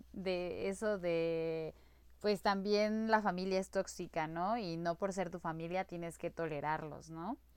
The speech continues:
Y yo creo que sí tienen razón, evidentemente no vas a estar con alguien que te haga daño, pero yo creo que hay que empezar poniendo límites.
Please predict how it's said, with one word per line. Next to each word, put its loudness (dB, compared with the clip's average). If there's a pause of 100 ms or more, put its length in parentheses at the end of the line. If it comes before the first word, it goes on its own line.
(420)
Y 2
yo 10
creo 6
que 2
sí 2
tienen 0
razón, 2
evidentemente -4
no 4
vas 4
a -8
estar 0
con -6
alguien -4
que -6
te -6
haga -4
daño, -4 (340)
pero 8
yo 6
creo 0
que 2
hay 4
que 0
empezar 4
poniendo 2
límites. -4